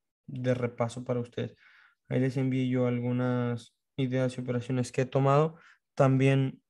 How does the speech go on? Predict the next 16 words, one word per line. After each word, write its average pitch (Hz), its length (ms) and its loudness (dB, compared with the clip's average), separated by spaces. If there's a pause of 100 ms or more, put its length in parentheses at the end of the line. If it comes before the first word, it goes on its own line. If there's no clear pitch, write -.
(340)
préstenle 131 420 -2
atención 131 480 -4
para 135 260 -2
que 127 440 -2 (400)
vayan 131 320 2
viendo 135 220 0
lo 131 100 0
mismo 123 340 0
que 123 140 -4
yo. 123 100 -2
En 123 80 -2
caso 123 300 -4
que 127 100 -4
tenga 123 280 -2
alguna 127 360 -2
duda, 135 400 -4